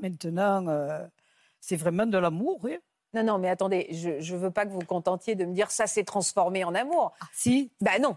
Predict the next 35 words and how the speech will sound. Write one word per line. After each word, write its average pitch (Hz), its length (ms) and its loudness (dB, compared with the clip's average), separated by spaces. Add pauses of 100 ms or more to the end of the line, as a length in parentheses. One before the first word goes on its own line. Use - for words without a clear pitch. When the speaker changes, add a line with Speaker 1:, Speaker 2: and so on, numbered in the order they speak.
(120)
Speaker 2:
et 180 120 2
je 175 100 0
Speaker 1:
Très, 320 100 4
Speaker 2:
veux 214 60 4
que 196 40 2
vous 190 120 2
Speaker 1:
très - 40 2
Speaker 2:
m'expliquiez, 254 580 2
je 285 60 -2
veux 311 60 0
que 226 60 6
Speaker 1:
rapidement. 240 160 4
Speaker 2:
vous 226 100 4
me 208 60 6
donniez 220 260 4
des 208 140 2
détails. 262 560 0 (360)
C'est-à-dire 240 460 2
très 220 220 2
rapidement. 208 580 0 (680)
Speaker 1:
Mais 247 100 6
je 208 100 4
sais 185 220 0
pas, 285 280 4
euh, 233 240 6 (280)
il 233 180 4
a 240 100 4
été 233 300 0
tellement 277 500 2
gentil 208 420 2
avec 180 280 0
moi, 262 480 0
il 190 100 -2
était 185 180 2
adorable, 226 640 2